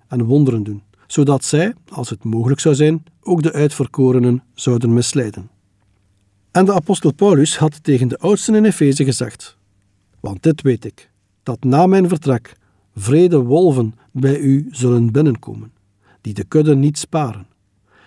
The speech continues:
En dat uit uw eigen midden mannen zullen opstaan die de waarheid verdraaien, om de discipelen weg te trekken achter zich aan." Het christendom liep niet het gevaar te worden vernietigd. Het liep het gevaar veranderd te worden.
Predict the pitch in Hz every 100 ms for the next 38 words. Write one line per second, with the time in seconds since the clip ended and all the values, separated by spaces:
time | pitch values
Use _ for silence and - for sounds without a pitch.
0 | _ _ - 120 117 147 196 - 147 143
1 | 104 - - 139 180 196 156 151 147 -
2 | 117 139 220 196 220 220 139 - 127 117
3 | 113 113 110 123 160 160 - 139 123 120
4 | 120 123 - _ _ 131 117 101 98 -
5 | 180 170 165 127 156 - 151 147 135 135
6 | 131 - 117 - 113 107 117 - 101 92
7 | _ _ _ _ _ _ _ _ _ -
8 | - 226 - 147 120 151 - - 156 -
9 | 139 196 208 - 139 123 139 - 120 123
10 | 127 120 107 151 185 - - - - _
11 | _ _ - 98 113 208 - 147 127 117
12 | 117 - - 165 196 151 110 - - 107
13 | 98 95 95